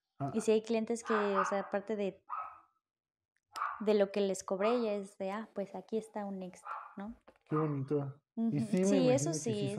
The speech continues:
Speaker 2: eso es
Speaker 1: seguidos.
Speaker 2: hermoso. Tengo, yo, yo amo a todas y cada una de ellas, porque gracias a ellas es donde aún sigo. O sea,
Speaker 1: Ujú.
Speaker 2: gracias a ellas se mantiene en pie, eh, mi negocio.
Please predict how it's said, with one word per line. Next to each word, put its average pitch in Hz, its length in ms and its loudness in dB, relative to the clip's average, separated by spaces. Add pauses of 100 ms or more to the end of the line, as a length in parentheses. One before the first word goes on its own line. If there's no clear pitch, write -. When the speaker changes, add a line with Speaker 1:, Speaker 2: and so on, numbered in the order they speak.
Speaker 2:
eso 269 60 0
es 262 100 0
Speaker 1:
seguidos. 240 320 2
Speaker 2:
hermoso. 208 640 -6 (640)
Tengo, 233 680 4 (160)
yo, 226 180 -2
yo 226 200 -2
amo 269 300 4
a 233 120 2 (160)
todas 247 380 0
y 226 40 -8
cada 220 280 0
una 220 220 -2
de 190 140 -2
ellas, 220 540 -6 (360)
porque 220 300 0
gracias 240 460 2
a 214 80 4
ellas 220 500 -2
es 208 680 -4
donde 196 480 -4
aún 202 240 -2
sigo. 190 360 -6 (320)
O - 80 -4
sea, 202 140 4
Speaker 1:
Ujú. 196 80 0
Speaker 2:
gracias 226 400 2
a 196 120 2
ellas 226 440 0 (400)
se 220 60 0
mantiene 202 440 -4
en 190 160 -4
pie, 185 340 -6 (560)
eh, 196 180 -6
mi 190 140 -4
negocio. 180 680 -4